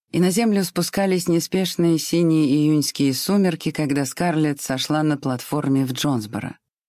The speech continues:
В окнах немногочисленных лавок и домов, уцелевших в городке, светились жёлтые огоньки ламп.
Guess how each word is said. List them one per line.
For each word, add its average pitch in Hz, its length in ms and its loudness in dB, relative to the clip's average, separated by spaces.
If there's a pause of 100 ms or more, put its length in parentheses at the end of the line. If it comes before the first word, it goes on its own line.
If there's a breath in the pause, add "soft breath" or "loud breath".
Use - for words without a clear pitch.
(560)
В 160 140 0
окнах 190 320 0
немногочисленных 160 1000 0
лавок 143 340 -2
и 135 140 -2
домов, 143 400 0
уцелевших 139 580 -2
в 131 140 -4
городке, 135 580 -2 (380)
светились 180 560 0
жёлтые 151 500 0
огоньки 143 540 -2
ламп. 139 480 -2